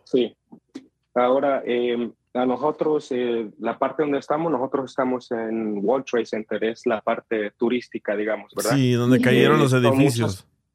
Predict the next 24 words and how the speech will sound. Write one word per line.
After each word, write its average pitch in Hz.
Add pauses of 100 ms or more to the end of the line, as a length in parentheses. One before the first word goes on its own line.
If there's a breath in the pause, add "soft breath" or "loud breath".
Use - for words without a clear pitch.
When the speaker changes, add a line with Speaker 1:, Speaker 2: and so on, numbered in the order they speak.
(560)
Speaker 1:
Exactamente. 110
So, 113
hay 123
demasiada, 143
demasiados 123
turistas. 120
Eh, 117
los 117
turistas, 143 (680)
eh, 113
te 139
voy 135
a 151
decir 151
nada 139
más 135
unas 139
pal-, 117
ah, 110
unos 131
lugares, 110
solo 135
por 117
decir. 113